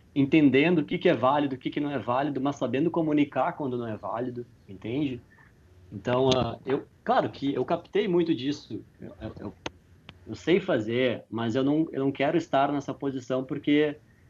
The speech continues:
não é correto. Eu tenho que fazer muitas outras partes da expansão, do, do investimento, da estrutura,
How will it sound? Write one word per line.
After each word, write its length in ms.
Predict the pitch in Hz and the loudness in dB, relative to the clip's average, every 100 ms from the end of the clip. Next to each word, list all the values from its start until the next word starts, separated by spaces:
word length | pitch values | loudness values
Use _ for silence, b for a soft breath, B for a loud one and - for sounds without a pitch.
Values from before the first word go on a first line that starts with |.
| - - - - - - - | -20 -20 -20 -20 -20 -20 -10
não 180 | 123 135 | -2 0
é 40 | 160 | 0
correto. 640 | - 160 135 127 - 110 | 2 2 4 2 0 -12
Eu 100 | 120 | -12
tenho 220 | 113 135 143 | -6 -4 -2
que 200 | 143 - | -4 -6
fazer 440 | - 110 120 127 123 _ - | -6 -6 -4 -8 -10 _ -8
muitas 420 | 117 143 160 139 | -4 -2 -2 -2
outras 260 | 139 151 | -2 -6
partes 420 | - 120 131 - 113 | 0 2 2 0 -4
da 60 | |
expansão, 760 | 113 - 107 - 113 123 135 117 | -4 -6 -10 -8 -2 -2 0 -4
do, 160 | 104 | -6
do 120 | 101 110 | -6 -4
investimento, 880 | 101 107 - 104 101 117 139 135 110 | -4 -4 -6 -6 -4 0 0 -2 -4
da 100 | 107 | -4
estrutura, 760 | - 110 110 117 127 151 165 | -4 -6 -4 2 4 4 2